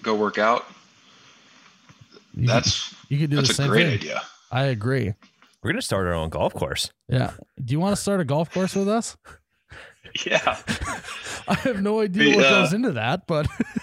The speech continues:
Speaker 2: <laughs> uh,
Speaker 1: Well, a lot of money, so we're, we're gonna have to figure that part out
Speaker 2: <laughs>
Speaker 1: first.
Speaker 2: Well, you leave the pitching of investors up to me, okay? We'll just, all we'll do
Speaker 1: All right.
Speaker 2: is we're gonna f-,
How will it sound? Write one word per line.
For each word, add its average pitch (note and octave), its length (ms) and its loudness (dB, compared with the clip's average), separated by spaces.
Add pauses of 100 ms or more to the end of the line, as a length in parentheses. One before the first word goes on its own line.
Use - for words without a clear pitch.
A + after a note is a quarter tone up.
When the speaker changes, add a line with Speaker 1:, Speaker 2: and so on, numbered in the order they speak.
(160)
Speaker 2:
<laughs> - 540 -14
uh, F3+ 240 2 (320)
Speaker 1:
Well, D3+ 200 6
a B2 40 4
lot D3 220 4
of A#2+ 100 -8
money, - 340 -2
so A3+ 300 2
we're, - 320 -2
we're - 80 4
gonna D3+ 160 4
have C4+ 100 2 (100)
to A3+ 60 2
figure C3 200 2
that B2+ 200 2
part A2 180 2
out G#2+ 160 2
Speaker 2:
<laughs> B2+ 60 -2
Speaker 1:
first. - 480 -6
Speaker 2:
Well, F3 420 2
you A#3+ 220 2
leave C4 240 -2
the G#3 80 0
pitching F#3 680 0 (120)
of D3+ 420 2
investors D3 720 0
up B2+ 180 -2
to B2+ 120 2
me, A2+ 260 2
okay? C3 480 0 (120)
We'll D3 180 0
just, F3 320 -2
all D3+ 200 2
we'll G3 100 0
do - 60 2
Speaker 1:
All F#3+ 80 6
right. F#3 80 2
Speaker 2:
is D3 140 0
we're D3+ 200 0
gonna D#3+ 120 0
f-, - 140 -6